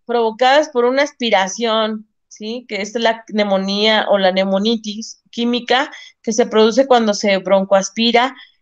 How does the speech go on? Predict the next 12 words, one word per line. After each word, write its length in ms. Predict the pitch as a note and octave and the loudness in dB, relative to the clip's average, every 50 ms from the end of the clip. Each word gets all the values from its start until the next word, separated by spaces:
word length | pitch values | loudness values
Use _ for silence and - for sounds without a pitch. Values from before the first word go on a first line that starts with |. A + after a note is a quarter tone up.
| _ _ | _ _
y 560 | - A3+ B3 B3+ C4+ C4+ C#4 C#4+ C#4 C#4 _ | -2 0 2 2 4 4 2 2 0 -2 _
que 380 | _ C4 C4 B3+ B3+ C4 B3+ - - | _ 2 4 6 4 4 2 0 -2
hace 260 | G#3 G#3 G#3 A#3 A3+ | -4 -2 -4 -8 -8
que 100 | - G#3 | -8 -8
los 140 | G3 G3 G3 | -8 -8 -8
jugos 280 | - G#3+ A3 A3+ A3 | -8 -6 -6 -4 -4
gástricos 440 | A3+ A#3+ A3+ A#3 - A#3 _ B3 A#3+ | -4 -4 -6 -6 -12 -10 _ -4 -2
del 120 | B3 A#3 | -2 -2
estómago 520 | A#3+ A#3 - C4 B3+ B3+ C4 C4+ C4+ C4 C4 | 0 0 0 2 2 4 4 6 4 4 4
pasen 400 | - F#3 F#3+ F#3+ - G#3+ G#3+ G3+ | 2 0 0 0 -4 -4 -2 -2
al 200 | G3+ G3+ G3 - | -2 -2 -4 -6
pulmón, 440 | - A3 A3 A3 A#3 C4 D4 E4+ | -8 -6 -4 -2 0 0 -2 -2